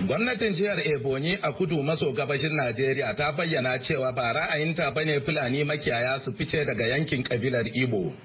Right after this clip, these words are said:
bayan wata kungiyar dattawan Arewa ta nemi Fulani makiyaya su bar kudancin kasar baki daya.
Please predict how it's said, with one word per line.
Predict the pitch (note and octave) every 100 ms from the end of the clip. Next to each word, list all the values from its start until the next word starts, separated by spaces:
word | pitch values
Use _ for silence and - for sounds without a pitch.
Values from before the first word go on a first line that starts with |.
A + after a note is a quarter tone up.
| G2+
bayan | A#2+ B2+ C#3 C#3+
wata | C#3 D3
kungiyar | C#3 C#3+ C3+ B2+
dattawan | A#2 - A#2 A2+ C#3 C#3
Arewa | C#3+ C3+ A#2+ B2
ta | C#3+
nemi | B2+ A2+ B2
Fulani | E3 C#3+ A#2+ C3
makiyaya | C#3 C#3+ C#3+ A2+ B2
su | B2 A#2+
bar | B2
kudancin | B2+ C#3+ C3 B2+ D3 B2
kasar | B2+ C3 A2+
baki | G2+ G2+ F2+ G2+ G2+
daya. | G2+ G2+ G2+